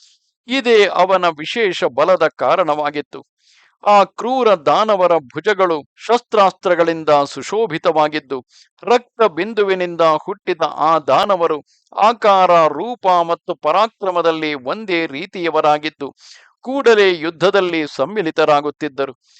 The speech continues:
ಅದಕ್ಕಾಗಿ ರಕ್ತಬೀಜನು ಸಂಗ್ರಾಮದಲ್ಲಿ ಮಹಾಪರಾಕ್ರಮಿ, ಅಜೇಯ ವೀರನೆಂದು ತಿಳಿಯಲಾಗುತ್ತಿತ್ತು.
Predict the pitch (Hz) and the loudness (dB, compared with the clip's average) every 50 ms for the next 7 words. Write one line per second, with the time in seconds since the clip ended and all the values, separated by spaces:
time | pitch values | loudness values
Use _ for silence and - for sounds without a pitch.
0 | _ _ _ _ _ - 208 214 208 220 - _ - - 202 190 190 180 180 180 | _ _ _ _ _ 0 2 4 4 2 2 _ 0 0 2 2 2 2 0 0
1 | 175 160 160 175 - _ - 233 220 170 185 185 180 165 180 175 165 160 156 151 | 0 2 0 0 -2 _ 0 0 0 0 0 -2 0 0 -2 -2 -2 -2 -4 -4
2 | - 160 170 202 208 208 226 233 247 254 247 220 202 196 190 185 180 170 165 151 | -4 -4 -4 -2 0 2 4 4 4 2 0 0 0 0 0 0 -2 -2 -2 -2
3 | 143 143 160 220 240 240 214 - - 190 190 190 180 - _ - 180 170 165 160 | -2 -2 2 2 2 2 2 2 2 2 4 4 2 0 _ -6 -4 -4 -4 -4
4 | 156 143 - - - 151 180 180 247 240 220 208 196 175 143 151 180 220 214 202 | -8 -8 -8 -4 -4 -2 -2 0 2 2 2 2 2 0 -2 -2 -4 -2 0 0
5 | 175 170 165 165 151 151 143 135 127 - 143 131 156 196 196 160 147 143 143 143 | 0 -2 -4 -4 -6 -6 -8 -8 -8 -10 -10 -8 -6 -2 0 0 2 0 0 -2
6 | 143 - - 151 139 _ - 143 127 | -6 -8 -6 -10 -10 _ -12 -20 -20